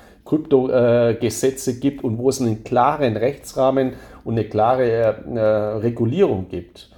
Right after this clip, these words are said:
Auch die zweite, die Parallelstrategie von Nayib Bukele,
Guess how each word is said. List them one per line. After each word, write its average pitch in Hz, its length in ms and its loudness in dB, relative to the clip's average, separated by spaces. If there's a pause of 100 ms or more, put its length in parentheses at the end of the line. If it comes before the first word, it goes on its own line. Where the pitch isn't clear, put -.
(300)
Auch 101 140 -4
die 113 160 -4
zweite, 135 540 0
die 113 100 -4
Parallelstrategie 107 1120 2
von 101 160 -6
Nayib 104 380 -4
Bukele, 107 540 -2